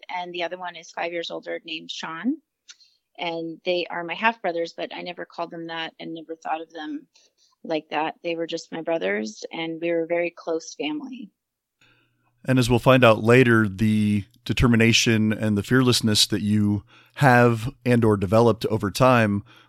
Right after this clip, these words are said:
Speaker 2: probably came from, uh, maybe, maybe kind of some of that sibling, I don't wanna say rivalry, but some of that sibling, uh, pushing going on as a child. A little, a little bit of the brothers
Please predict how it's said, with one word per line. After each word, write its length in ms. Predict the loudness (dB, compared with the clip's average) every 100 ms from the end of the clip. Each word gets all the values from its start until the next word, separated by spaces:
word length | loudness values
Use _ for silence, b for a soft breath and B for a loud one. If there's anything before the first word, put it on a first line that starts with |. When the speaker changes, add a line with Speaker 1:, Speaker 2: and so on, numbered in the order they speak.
| _
Speaker 2:
probably 300 | -8 -4 -4
came 300 | 2 2 2
from, 380 | 2 4 4 6
uh, 320 | 6 6 4 -2 -6
maybe, 420 | 0 2 2 -2 -6
maybe 240 | -2 -2
kind 220 | 0 0
of 100 | 0
some 160 | 0 0
of 60 |
that 180 | 2 2
sibling, 640 | 0 0 2 2 4 2 -2 B B B
I 60 | -2
don't 80 |
wanna 100 | 2 4
say 120 | 4
rivalry, 560 | 8 8 6 4 2
but 180 | 2 2
some 120 | 2
of 80 | 4
that 180 | 4 4
sibling, 580 | 0 -2 2 2 2 4
uh, 160 | 4
pushing 440 | 4 4 4 0 2
going 240 | 0 0
on 160 | 0 0
as 80 | -2
a 60 |
child. 360 | 0 2 2 0
A 40 |
little, 340 | -2 0 -2 -2
a 120 | -6
little 260 | -2 0 0
bit 80 | 0
of 80 |
the 60 | 2
brothers 440 | 4 4 4 0